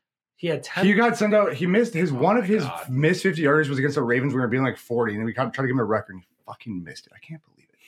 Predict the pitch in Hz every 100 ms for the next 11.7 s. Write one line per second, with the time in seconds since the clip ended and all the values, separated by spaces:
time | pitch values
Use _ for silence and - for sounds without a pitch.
0 | - - _ _ - 139 143 143 151 160
1 | 127 - 110 - - - 147 143 - 151
2 | 165 185 175 156 160 - 170 175 175 _
3 | _ 135 117 101 - - - 180 170 175
4 | 170 160 160 - - 120 110 - 170 143
5 | 139 110 104 - 82 - _ _ _ _
6 | _ _ _ _ _ _ _ _ _ 92
7 | 101 92 60 - - - - _ _ _
8 | _ - - - - - 165 156 156 -
9 | 214 190 165 208 113 80 - - _ _
10 | _ _ _ - 101 101 87 - 64 65
11 | - 135 165 135 139 113 120